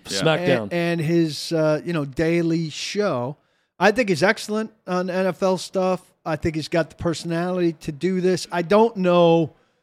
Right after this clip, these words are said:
Speaker 3: um, if we've established how much America ha-, how much of an American appetite there is for this secondary broadcast. Um, I like it. I like the Manning cast. I,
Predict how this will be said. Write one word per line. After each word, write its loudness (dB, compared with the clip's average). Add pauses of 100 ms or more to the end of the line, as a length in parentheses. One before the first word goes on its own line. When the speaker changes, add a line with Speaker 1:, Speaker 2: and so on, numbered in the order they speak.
(320)
Speaker 3:
um, -2
if -4
we've 4
established -2
how -2
much 0
America 0
ha-, -4
how -4
much -2
of 0
an -2
American -2
appetite -4
there -4
is 0
for -8
this -4
secondary -2
broadcast. -4 (600)
Um, -6 (320)
I 0
like 0
it. -6 (560)
I -4
like -2
the -4
Manning -4
cast. -6 (100)
I, -6